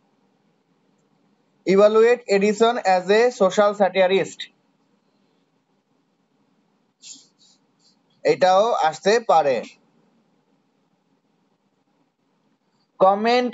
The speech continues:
on Edison's use of humor,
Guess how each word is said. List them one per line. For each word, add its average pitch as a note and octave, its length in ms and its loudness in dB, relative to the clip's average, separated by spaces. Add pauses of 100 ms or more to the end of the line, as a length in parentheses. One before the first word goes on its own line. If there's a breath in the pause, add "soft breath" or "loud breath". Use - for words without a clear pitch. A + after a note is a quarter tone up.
(160)
on G#3+ 80 0 (140)
Edison's G#3+ 480 -2 (220)
use A#3 240 0 (360)
of G3+ 140 2 (1400)
humor, A3+ 360 2